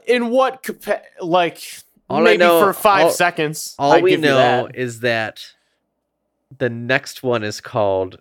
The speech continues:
Speaker 2: Spider-Man Beyond the Spider-Verse. And I just think Tom Holland is a hundred percent gonna be in it for more than just a few seconds.
Speaker 1: <sighs> I mean, that'd be cool. That would be cool.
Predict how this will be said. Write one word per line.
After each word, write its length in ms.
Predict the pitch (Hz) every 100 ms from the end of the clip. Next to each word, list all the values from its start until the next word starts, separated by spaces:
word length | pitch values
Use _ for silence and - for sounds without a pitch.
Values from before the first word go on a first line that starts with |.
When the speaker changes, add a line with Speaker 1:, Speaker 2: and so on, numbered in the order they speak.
| -
Speaker 2:
Spider-Man 1000 | - - 117 113 113 110 104 104 101 - 117
Beyond 460 | 101 98 95 95 90
the 80 |
Spider-Verse. 1000 | 87 - 80 69 64 57 64 - - - _ _ _ _ _ _ _ _ _ _
And 140 | 101 95
I 140 | 101
just 280 | 98 - -
think 540 | - 98 92 - _ _ _
Tom 240 | - 104 101
Holland 480 | 101 98 92 92
is 100 | 95
a 80 | 107
hundred 220 | 110 -
percent 380 | - - - -
gonna 180 | - -
be 180 | 143 -
in 120 | 64
it 120 | - _ _ _
for 180 | - 123
more 280 | 123 123 117
than 140 | 110
just 220 | 98 -
a 40 | 107
few 200 | - -
seconds. 400 | - - _ _ _ - - - - - - - - _ _
Speaker 1:
<sighs> 640 | - - - - - -
I 100 | 127
mean, 180 | 160 175
that'd 200 | 156 196
be 140 | 196 196
cool. 560 | - 247 208 196 180 _ -
That 180 | 151
would 140 | 175 170
be 100 | 190
cool. 340 | - 208 196